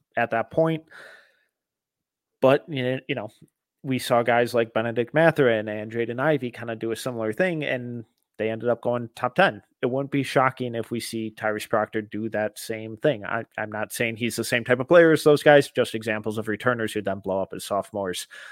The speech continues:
Um, I have him six right now. I think he's just gonna force Scheyer to play him as the main guy running that offense the vast majority of the time. Um,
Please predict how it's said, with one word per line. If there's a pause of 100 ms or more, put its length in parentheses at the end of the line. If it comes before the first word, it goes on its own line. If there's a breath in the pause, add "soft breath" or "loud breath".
(120 loud breath)
Um, (200)
I
have
him
six
right
now. (120)
I
think
he's (720)
just
gonna (400)
force (120)
Scheyer
to (400)
play
him (260)
as
the
main
guy (280)
running
that
offense (480 loud breath)
the
vast
majority
of
the
time. (200)
Um,